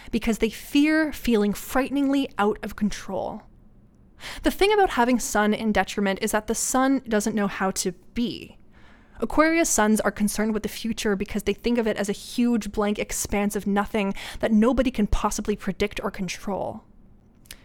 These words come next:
Aquarius suns live in an uncertain identity and in an uncertain timeline. They don't even really believe in time itself, even as they try to structure it,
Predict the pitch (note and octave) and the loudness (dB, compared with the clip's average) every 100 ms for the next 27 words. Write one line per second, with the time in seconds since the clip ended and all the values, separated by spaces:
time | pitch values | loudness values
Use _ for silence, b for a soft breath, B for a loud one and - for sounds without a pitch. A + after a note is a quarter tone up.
0 | B - - - D4+ D#4+ E4 - G#3 G#3 | B -10 -2 2 4 4 0 0 0 2
1 | G#3 G3 G3 G#3+ G#3+ G#3+ G#3 G3 - G#3 | 2 0 4 4 4 2 2 0 0 0
2 | G#3+ A3 A3+ G#3 G3 F#3+ F#3+ - F#3+ F#3 | 2 0 -2 -4 -4 -6 -8 -8 -8 -8
3 | B B B G#3 G#3 G3 - G3+ A3+ - | B B B 0 2 2 0 0 0 0
4 | F#3+ G3+ G3 - F#3 F3+ - E2+ A#3 A3+ | -4 -4 -6 -6 -6 -6 -8 -6 -8 -10
5 | - - - - - B B C4 A#3+ B3 | -16 -20 -20 -20 -20 B B 0 4 4
6 | D4+ C#4+ B3+ B3 A#3 G3+ F#3+ A3 A#3+ A#3+ | 4 2 2 2 2 2 2 4 4 4
7 | A#3 G#3+ - G3 D4 - - A3 G#3+ - | 4 2 2 0 0 -2 2 2 2 -2
8 | B3 B3 C4+ A3 G3+ G3+ - - G#3+ - | 0 4 4 2 0 -2 -2 -2 0 -4
9 | - A#3 - G#3 F#3+ | -2 -2 -2 -2 -2